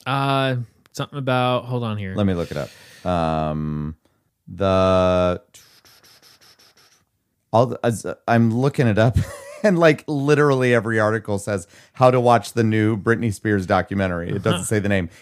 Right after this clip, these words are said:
Speaker 2: Here it is. Framing Britney Spears.
Speaker 1: That's it.
Speaker 2: That's what it's called. So if you guys haven't watched this, if you are of a certain age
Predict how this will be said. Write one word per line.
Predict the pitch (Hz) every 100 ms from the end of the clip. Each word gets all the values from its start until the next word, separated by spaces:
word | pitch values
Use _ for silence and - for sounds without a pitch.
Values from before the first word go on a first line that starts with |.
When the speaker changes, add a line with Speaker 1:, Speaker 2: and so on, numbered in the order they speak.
| _
Speaker 2:
Here | 151 147
it |
is. | 104 - - _ _
Framing | - - 123 131 147 143 120
Britney | 117 117 101
Spears. | - 98 76 64
Speaker 1:
That's | 104 -
it. | 101 101 _
Speaker 2:
That's | - 87 -
what | 76
it's | -
called. | 80 67 64 - _ _ -
So | 120 117
if | 127
you | 151
guys | 175 156
haven't | 135 131
watched | 107 87 -
this, | 90 85 - - _ _ _ _
if | 143 160 -
you | 135 147 139
are | 113 104 104 107 113 - _ _ _ _ -
of | 113 107
a |
certain | 110 120 107 104
age | 90 85 95 -